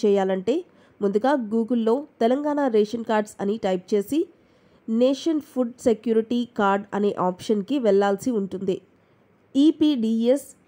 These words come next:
డాట్ తెలంగాణ డాట్ జీఓవి డాట్ ఇన్ లేదా ఫుడ్ సెక్యూరిటీ యాక్ట్ దీనిపై క్లిక్ చేయగానే మరో విండో ఓపెన్ అవుతుంది. అందులో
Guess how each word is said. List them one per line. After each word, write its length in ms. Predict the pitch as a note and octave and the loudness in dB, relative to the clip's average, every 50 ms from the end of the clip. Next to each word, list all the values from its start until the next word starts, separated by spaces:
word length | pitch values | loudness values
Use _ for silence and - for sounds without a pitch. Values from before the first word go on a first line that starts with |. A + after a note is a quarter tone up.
| _ _ - G#3 | _ _ -2 2
డాట్ 220 | A3 A3 B3+ C#4 - - | 2 2 2 0 0 2
తెలంగాణ 480 | A3+ G3+ G#3 G#3+ A3 A3 A3 A3+ A3 G#3+ G#3 G3 | 2 2 4 2 0 0 0 0 2 2 2 2
డాట్ 200 | G3 A#3 C4 A3+ F#3+ - | 2 2 0 -2 -6 -8
జీఓవి 380 | G#3+ G#3 G3+ A3 A3 A3 A3+ G3 G3+ | -6 -2 -2 -2 0 -2 -2 0 2
డాట్ 240 | G3 F#3 F#3 F#3+ A#3 | 2 2 2 0 -2
ఇన్ 80 | C4+ E4+ E4+ - _ - - | -4 -4 -6 -10 _ -4 0
లేదా 260 | G3+ G3+ G3+ G#3+ A#3+ E4 - - _ _ _ _ _ | 2 2 4 2 2 0 -2 -6 _ _ _ _ _
ఫుడ్ 200 | - D4+ C#4 C4+ - D#4+ | 0 0 0 0 2 2
సెక్యూరిటీ 460 | C4 B3+ - B3+ A#3 A3+ - B3 A#3 - - F#3+ | 2 2 2 -2 -6 -4 -4 -6 -6 -6 -6 -4
యాక్ట్ 280 | G3 F#3+ F#3+ F#3+ - _ - G#3 | -4 -4 -4 -6 -10 _ -8 -4
దీనిపై 300 | A3 G#3+ G#3 G#3 A#3 B3 B3+ B3+ | -4 -4 -2 -2 -2 -2 -2 -2
క్లిక్ 220 | A#3+ G3+ G3 - - - | -4 -8 -8 -4 0 2
చేయగానే 480 | A3+ G#3+ G#3 G#3 G#3 G3+ G3+ G#3 A#3+ D#4+ E4+ E4+ _ _ - A3+ A3 A3+ | 2 2 2 2 2 0 2 0 0 -2 -4 -6 _ _ -8 -2 2 2
మరో 180 | A#3+ C4 D4 D4 B3 | 4 4 4 2 0
విండో 240 | A#3+ A3 G#3+ A#3+ C4 A#3 G3+ | -2 -4 -2 0 0 0 0
ఓపెన్ 220 | F3+ G#3 G3 G3 | -2 -4 -4 -4
అవుతుంది. 360 | F#3+ F#3 F#3 G3 F#3+ F#3 F#3 - - _ _ _ _ _ _ _ _ _ _ _ _ _ _ _ | -4 -6 -6 -8 -8 -6 -6 -8 -8 _ _ _ _ _ _ _ _ _ _ _ _ _ _ _
అందులో 380 | - B3 B3+ B3+ C4 C4+ C#4+ D4+ | 0 0 0 2 2 2 4 4